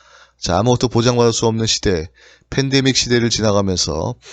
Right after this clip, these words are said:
어디에서도 도움이 오지 않을 것 같은 이때 우리는 신앙의 선배 빌립을 기억하시고 성령을 오늘도 충만해서 빌립처럼 큰 기쁨을 만들어내시기를 소망합니다.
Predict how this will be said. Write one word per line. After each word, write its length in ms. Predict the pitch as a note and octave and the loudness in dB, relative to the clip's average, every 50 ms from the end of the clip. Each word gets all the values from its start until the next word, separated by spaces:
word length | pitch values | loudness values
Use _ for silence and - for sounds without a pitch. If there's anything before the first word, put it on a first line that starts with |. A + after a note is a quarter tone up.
| - - - - _ - - - | -20 -20 -20 -20 _ -20 -8 -2
어디에서도 680 | F#2+ A2 B2 B2+ B2 D3 C#3+ C3+ - D3 C3+ C#3 C#3 | 0 2 2 2 4 2 2 2 2 2 2 0 0
도움이 440 | - - A#2 B2 B2+ C3+ C#3 D3 C#3 | 0 2 4 4 4 4 4 4 4
오지 280 | B2+ A#2+ A#2 B2 C3 | 4 2 2 2 0
않을 240 | G#2+ G2 G2 G#2+ A#2 | 0 0 0 -2 -4
것 220 | A2+ - A#2+ A2 - | -4 -4 -6 -2 0
같은 480 | A#2 G#2+ - - - B2+ B2+ G#2+ - - | 0 0 0 0 0 0 0 0 -2 -4
이때 600 | - D3 C#3+ D3 - - F#2+ E2+ E2 F2 A#2 D3 D3 _ _ _ _ _ _ - | -4 -4 -4 -4 -4 -4 -2 -2 -2 -4 -4 -6 -8 _ _ _ _ _ _ -10
우리는 240 | - F#2 F2+ F#2 | -8 -6 -4 -2
신앙의 560 | F#2 - - - C3+ B2+ B2+ B2+ C3 B2+ B2+ B2 | 0 0 -2 -2 -2 -4 -2 -2 -2 -2 0 0
선배 540 | - - B2+ C3 B2+ B2 B2+ B2+ C3 C3 C3 - _ - | 0 -2 -2 -4 -4 -2 -2 -2 -2 -2 -4 -8 _ -8
빌립을 440 | - A2 A2 A2+ A2+ B2 C3+ C#3+ C3 | -4 -2 0 0 2 2 2 0 0
기억하시고 800 | A#2+ A2 G2 - - F#2+ - - - E2+ E2 D#2 E2 A2 B2+ _ _ _ - - - - _ _ | 0 0 -2 -2 -2 -2 -2 -2 -4 -4 -6 -8 -6 -8 -8 _ _ _ -20 -20 -20 -20 _ _
성령을 500 | - - - F2+ G2 G2 G2 G2+ G2 G2 | -6 -4 -4 -4 -4 -2 -2 0 0 0
오늘도 380 | F#2 F#2 G#2+ A2+ A#2 B2 B2 - | 0 2 2 2 2 2 0 0
충만해서 760 | - - - - F3 F3 E3 D#3 C#3 A2+ - - - - - - _ _ _ _ _ _ - | 0 -2 -2 -2 -4 -6 -4 -4 -2 -2 -4 -4 -6 -8 -12 -16 _ _ _ _ _ _ -8
빌립처럼 680 | - G2 F#2+ G2 - - - F#2+ G2 G#2+ A#2 A#2 A2+ - - - _ _ _ _ | -4 -2 -2 -2 -2 -2 -2 0 0 0 0 -2 -4 -10 -18 -20 _ _ _ _
큰 300 | - - - F3 F3+ F3 | -8 -4 -2 -2 -2 0
기쁨을 400 | - C3 C3 - - A#2 A#2 A2+ | -2 -2 -2 -2 -2 -2 0 0
만들어내시기를 880 | G#2+ G2 G2 F#2+ G2 F#2+ F2+ F#2 F2+ - - - E2+ F2+ G#2 A#2 C3 C3 - _ _ _ _ _ | 0 0 0 0 -2 -2 0 0 -2 -2 -4 -4 -4 -2 -2 -2 -2 -6 -10 _ _ _ _ _
소망합니다. 880 | - - - - F#2+ F2+ E2 D2 C2+ C#2 - - - D#2+ D2 - - | -6 -4 -4 -2 -2 -4 -4 -6 -8 -12 -14 -16 -14 -16 -16 -16 -20